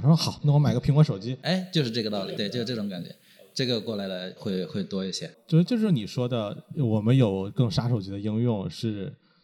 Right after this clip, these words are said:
Speaker 1: 建立这个生态的一个很重要的。
Speaker 2: 最核心、最关键的要素。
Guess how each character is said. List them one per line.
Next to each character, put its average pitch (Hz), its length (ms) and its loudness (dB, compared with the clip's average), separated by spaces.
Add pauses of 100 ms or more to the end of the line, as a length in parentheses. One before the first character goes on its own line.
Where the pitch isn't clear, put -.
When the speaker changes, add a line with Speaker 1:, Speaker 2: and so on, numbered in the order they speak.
(120)
Speaker 1:
建 143 220 4
立 107 80 -4
这 110 80 -2
个 107 60 0
生 107 160 -2
态 110 180 2
的 95 80 0
一 90 80 2
个 95 100 -2
很 92 140 -6
重 98 200 -6
要 92 180 -2
的。 85 260 -6 (100)
Speaker 2:
最 220 220 2
核 127 220 -4
心、 120 240 -2
最 170 120 0
关 117 220 -2
键 113 120 -4
的 101 100 -6
要 101 180 -6
素。 - 240 -14